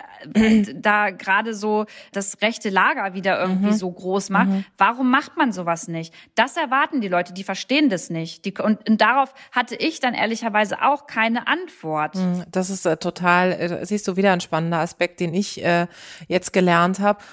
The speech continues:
Speaker 1: Und daraus resultiert dann natürlich das Thema Lügenpresse und so, ne? Also sozusagen,
Speaker 2: Genau,
Speaker 1: ich,
Speaker 2: ja.
Speaker 1: ich glaube, was, woran das auch liegt, ist natürlich schon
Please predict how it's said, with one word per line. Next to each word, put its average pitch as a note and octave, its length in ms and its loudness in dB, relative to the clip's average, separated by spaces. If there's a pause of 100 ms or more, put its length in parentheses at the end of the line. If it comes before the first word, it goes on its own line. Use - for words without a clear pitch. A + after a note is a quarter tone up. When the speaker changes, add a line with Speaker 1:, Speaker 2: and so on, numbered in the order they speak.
(100)
Speaker 1:
Und F#3+ 160 2
daraus G3 380 2
resultiert G3 500 0
dann F#3 120 2
natürlich F3+ 280 -4
das F3+ 160 -6
Thema F#3+ 240 -2
Lügenpresse F3 720 -4
und C#3 180 -6
so, C#3+ 240 -8
ne? F#3 220 -2
Also G3 240 0
sozusagen, F3 640 0
Speaker 2:
Genau, A#3+ 340 0
Speaker 1:
ich, A#3+ 120 2
Speaker 2:
ja. B3+ 200 2
Speaker 1:
ich A3 200 -4
glaube, A#3+ 420 4
was, A3 320 -2 (280)
woran G#3 340 0
das A3+ 180 -4
auch F#3 160 -4
liegt, G#3 300 -4
ist G3 180 -8
natürlich G3+ 640 -2 (500)
schon A#3 880 2